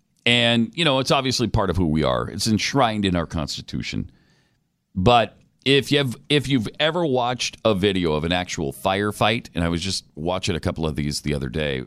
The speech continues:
and it's clear. Once the chaos starts and, uh,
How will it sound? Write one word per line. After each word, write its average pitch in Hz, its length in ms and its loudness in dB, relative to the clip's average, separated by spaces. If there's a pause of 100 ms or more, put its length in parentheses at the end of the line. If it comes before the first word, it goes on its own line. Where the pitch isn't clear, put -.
and 82 380 -4 (100)
it's 120 340 -2
clear. 78 480 -4
Once 107 360 -2
the 113 80 -4
chaos 120 440 0
starts 117 600 -2 (720)
and, 98 500 2 (140)
uh, 78 600 2